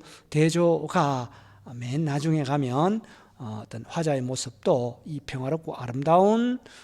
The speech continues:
그 우물 속 풍경의 모습과 어떤 그 합일이 되어 나타난다. 이 맨 마지막 쪽에 이제 그런 게 나오죠. 자, 그럼 이제 이 시의 시대적 배경이 뭐냐 하는 거죠.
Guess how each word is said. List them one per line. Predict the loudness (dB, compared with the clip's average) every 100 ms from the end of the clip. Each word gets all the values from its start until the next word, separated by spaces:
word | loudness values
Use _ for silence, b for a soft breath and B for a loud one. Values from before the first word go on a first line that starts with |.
| B
그 | -10 -2
우물 | 0 0
속 | -4 -8
풍경의 | -4 -2 0 0 -2
모습과 | -4 -6 -10 -6 -2 0 -2 -8
어떤 | -14 -14 -12
그 | -14
합일이 | -12 -6 0 0 0
되어 | -4 -6
나타난다. | -6 -8 -8 -8 -8 -8 -12 _ _ -14
이 | -10
맨 | -10 -10 -10
마지막 | -10 -10 -10
쪽에 | -10 -12
이제 | -12 -14
그런 | -14
게 | -12
나오죠. | -10 -10 -10 -4 -2 -2 -6 b b b b b b b b b b -4
자, | 2
그럼 | 4 6
이제 | 4 2
이 | 0 2 4 6 4
시의 | 6 4 6
시대적 | 6 6 6 6 6 0 2
배경이 | 4 6 6 4
뭐냐 | 2 0 2
하는 | 4 6 6
거죠. | 4 0